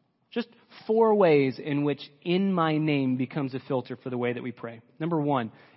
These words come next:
"in my name," Jesus is saying, "for the fame of me, for my fame, for my glory," Jesus is saying. That rules out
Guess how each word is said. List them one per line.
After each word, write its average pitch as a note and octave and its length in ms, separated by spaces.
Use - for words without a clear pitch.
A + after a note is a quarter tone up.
"in G#3 220
my G3+ 220
name," F3+ 520
Jesus F3+ 340
is F3 120
saying, E3 260
"for E3 140
the D3 120
fame G3 460
of C#3+ 200
me, D3 640
for D3+ 100
my F#3 480
fame, B2 480
for D#3+ 80
my F3+ 420
glory," D#3 580
Jesus A#2+ 360
is A#2+ 100
saying. A#2 320
That A3+ 240
rules C4 320
out G3+ 240